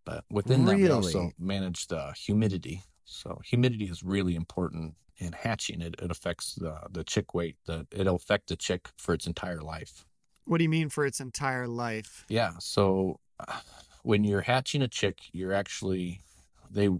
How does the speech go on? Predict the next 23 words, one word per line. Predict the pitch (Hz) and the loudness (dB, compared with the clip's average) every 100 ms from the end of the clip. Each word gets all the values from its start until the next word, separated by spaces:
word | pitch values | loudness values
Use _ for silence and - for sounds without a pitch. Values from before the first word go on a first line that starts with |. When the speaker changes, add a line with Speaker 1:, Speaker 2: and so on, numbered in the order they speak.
| - | -2
Speaker 1:
they | - 95 | 0 2
will | 90 85 | 2 2
lose | 90 104 107 101 90 | 2 6 6 4 0
weight. | 85 82 - | -2 -4 -4
So | - | -2
if | 90 | 0
you | 101 | 0
weigh | 98 110 131 | 2 4 4
an | 113 - | 4 0
egg | 95 92 85 | -2 -2 -4
before | - - - | -8 -6 -2
you | 90 | 0
put | - 98 | 0 -2
it | 87 | 0
in | 87 | -2
the | 82 | -4
incubator | 80 85 - 80 78 78 - _ _ _ _ _ _ | -4 -8 -8 -10 -8 -10 -12 _ _ _ _ _ _
and | 87 87 | -2 0
then | 85 | 0
you | 85 80 78 - _ - | -2 -6 -10 -14 _ -12
weigh | 90 92 95 92 90 90 - _ _ _ | -2 0 0 -2 -4 -6 -12 _ _ _
it | 90 - | -6 -4
before, | 85 - 104 98 92 | -10 -2 2 4 2